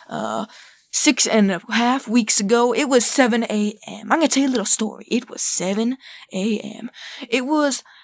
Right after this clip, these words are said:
uh, it was, like, eighty-three Fahrenheit out there. Uh, it was a nice day in New York, and I was, uh, going to get one of my favorite meals to get in New York, a hoagie. And, uh,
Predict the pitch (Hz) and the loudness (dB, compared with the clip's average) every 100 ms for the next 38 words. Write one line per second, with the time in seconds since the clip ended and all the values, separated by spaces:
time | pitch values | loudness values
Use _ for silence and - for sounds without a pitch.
0 | _ 220 220 55 - - 320 330 269 - | _ -6 -6 -8 -12 0 2 4 2 4
1 | 220 214 220 226 214 208 208 214 208 214 | 4 4 2 2 2 0 2 4 4 2
2 | 226 214 220 220 - 226 233 233 233 240 | -2 -4 -6 -8 -10 -12 -12 -10 -12 -12
3 | - - - - 226 _ _ _ _ _ | -14 -20 -20 -20 -20 _ _ _ _ _
4 | _ _ - - - 311 277 214 190 190 | _ _ -20 -20 -2 2 4 4 2 4
5 | 202 208 175 - - 220 220 180 185 - | 4 2 0 -4 0 0 0 -2 -8 -14
6 | - - - - 220 254 240 214 190 - | -18 -16 -16 -2 4 4 4 0 -2 -8
7 | - 277 269 208 247 202 220 196 180 - | -2 4 4 4 4 4 2 2 -2 -2
8 | 208 208 202 165 - 185 214 262 214 - | 0 0 -2 -8 -10 -4 -2 -4 -6 -6
9 | 226 190 262 277 190 180 135 170 127 98 | 0 4 4 4 -2 -2 -4 -8 -10 -10
10 | - 202 226 262 262 - - 185 185 | -10 -8 -2 -2 -4 -12 -10 -8 -8